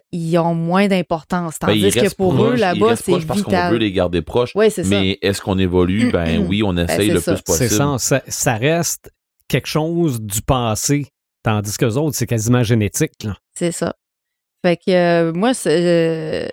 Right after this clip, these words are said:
Speaker 1: c'est un petit documentaire vraiment pas long qui dure une, une vingtaine de minutes.
Speaker 3: OK.
Speaker 1: Euh, qui, qui nous fait, euh, qui, qui, qui nous ouvre une, une petite fenêtre
Speaker 2: Pas
Speaker 1: dans,
Speaker 2: plus que
Speaker 1: dans
Speaker 2: c'est
Speaker 1: la
Speaker 2: pas
Speaker 1: vie.
Speaker 2: plus long que ça.
Speaker 1: Non, c'est, c'est
Speaker 2: Ok.
Speaker 1: vraiment assez rapide à, à écouter. Puis ça nous ouvre une petite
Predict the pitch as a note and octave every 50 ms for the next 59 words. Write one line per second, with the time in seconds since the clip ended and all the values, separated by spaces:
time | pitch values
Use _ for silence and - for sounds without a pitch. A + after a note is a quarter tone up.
0 | - - - - G3 F#3 F#3 - - - B3+ B3+ - - A#3+ A3 G3+ F#3 - G#3+
1 | A3 A3 F#3+ F#3 F#3+ A3+ B3 B3+ A#3 G3+ - G3+ G3 G3+ G#3+ A3+ - G3+ E3+ E3
2 | F#3+ G3 F#3+ G3 F3+ F3 F3 E3+ E3+ E3 E3 D#3+ D#3+ D#3+ D#3+ E3 E3 F3+ F#3 F#3+
3 | - A#3 A#3+ A3+ G3+ G3 F3 E3+ E3 E3 E3 F#3 - - - _ _ _ - A2+
4 | - - C#3+ G#3+ C#4+ E3+ E3 E3 D#3+ D#3+ D#3 - - - - - - - E3+ E3+
5 | F3+ F3 - - - G#3+ A3+ A#3 A#3 G#3+ G3 F3+ E3+ E3 E3 D#3+ D#3+ D#3+ D#3 D#3
6 | - - - _ _ - - - _ _ - F3+ F#3 G3 F#3+ G#3+ C4 C4 A3+ A3
7 | G#3+ G3 F#3 - - - F3+ F3 E3 - F#3+ F3+ - - G#3 - - _ G3 F3
8 | F3 F3 F#3 F#3+ G#3 - F3+ E3+ E3+ E3+ D#3+ E3+ E3 D#3+ D#3+ E3 D#3+ D#3+ F#3 -
9 | - D3+ D3 C#3 - - F3+ E3+ - - F#3+ A3+ A3+ - _ _ _ - F#3+ F3+
10 | - - F3+ E3+ F3 F3 E3+ F#3 G3+ G#3 G#3+ G3+ F#3 E3+ F3+ - - B3+ A#3 G#3+
11 | F#3 - G#3 G#3+ G#3+ F#3+ F3+ E3+ E3 D#3+ D#3 D#3 D#3+ - - F#3 - - _ -
12 | F3 F#3 G3+ - _ _ _ - G#3+ B3+ B3+ - _ _ _ _ _ - A3+ A#3
13 | - - G3 F#3 F#3 F#3 F#3 F3 E3+ G3+ A3+ A#3+ B3 A#3 G#3 G3+ F#3+ F#3 F3 -
14 | - - C#4 C4